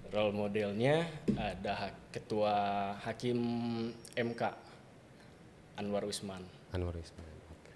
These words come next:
Speaker 2: Emang bener ya, maksudnya orang hukum itu pasti tujuannya pengennya cuman jadi, bukan cuman,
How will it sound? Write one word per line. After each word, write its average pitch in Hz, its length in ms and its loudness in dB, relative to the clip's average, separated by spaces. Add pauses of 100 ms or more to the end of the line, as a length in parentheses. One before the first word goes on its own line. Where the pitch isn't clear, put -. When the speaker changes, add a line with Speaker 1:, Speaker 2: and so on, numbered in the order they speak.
(120)
Speaker 2:
Emang 143 240 8
bener 220 200 12
ya, 220 120 12
maksudnya 196 360 12
orang 151 280 12
hukum 151 240 10
itu 226 80 10
pasti 151 300 8
tujuannya 127 760 12
pengennya 120 320 10
cuman 127 240 12
jadi, 104 340 10
bukan 98 220 8
cuman, 127 300 12